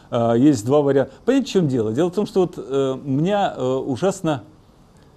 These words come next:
расстраивает и вызывает сожаление постоянная, э, риторика, э,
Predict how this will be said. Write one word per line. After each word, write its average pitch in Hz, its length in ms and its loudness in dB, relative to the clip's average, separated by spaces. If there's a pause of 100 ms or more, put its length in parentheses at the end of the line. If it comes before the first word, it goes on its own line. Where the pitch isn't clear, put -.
(340)
расстраивает 143 1000 0 (680)
и 123 720 -2
вызывает 143 480 2
сожаление 135 1000 -2 (880)
постоянная, 156 840 0 (220)
э, 120 40 0
риторика, 131 640 2
э, 113 840 -6